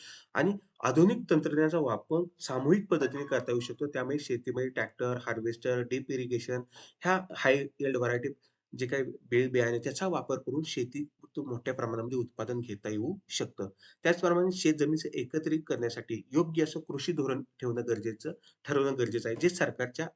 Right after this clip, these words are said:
अधिकारा क्षेत्रामध्ये येतं. त्यामुळे लहान धारण क्षेत्राचं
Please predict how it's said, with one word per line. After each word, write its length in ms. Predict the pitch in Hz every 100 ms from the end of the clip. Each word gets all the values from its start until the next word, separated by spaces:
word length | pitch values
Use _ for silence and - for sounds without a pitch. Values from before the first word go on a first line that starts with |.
| _ _ _ _ -
अधिकारा 400 | 143 160 127 113
क्षेत्रामध्ये 800 | - _ - 123 113 110 135 190
येतं. 220 | - 123 107
त्यामुळे 460 | - - 131 147
लहान 200 | 123 143
धारण 320 | 156 131 135
क्षेत्राचं 560 | 147 - 120 123 123 165